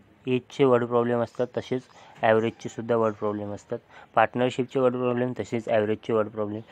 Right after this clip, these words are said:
ॲव्हरेजच्या तीन ते चार topic आहे, चार ते पाच topic आहे त्याचे, यावरच पूर्ण base असतो average आणि यावरच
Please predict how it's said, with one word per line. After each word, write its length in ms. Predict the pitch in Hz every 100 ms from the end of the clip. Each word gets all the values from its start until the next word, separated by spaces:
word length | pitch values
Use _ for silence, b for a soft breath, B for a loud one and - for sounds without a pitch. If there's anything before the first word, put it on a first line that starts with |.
| B B
ॲव्हरेजच्या 1300 | 110 113 123 139 131 - _ _ _ - - 135 135 135 - -
तीन 180 | 127 123
ते 80 | 139
चार 260 | - 120 120
topic 360 | 127 117 120
आहे, 100 | 123 127
चार 160 | 123 107
ते 60 | 113
पाच 300 | - 123 -
topic 240 | 127 120 120
आहे 100 | 120
त्याचे, 280 | 117 123 123
यावरच 440 | 113 113 127 131
पूर्ण 300 | - 127 123
base 340 | 113 117 110
असतो 320 | 113 - 139 147 B B -
average 400 | 107 104 101 - - -
आणि 160 | 120 117
यावरच 400 | 107 107 123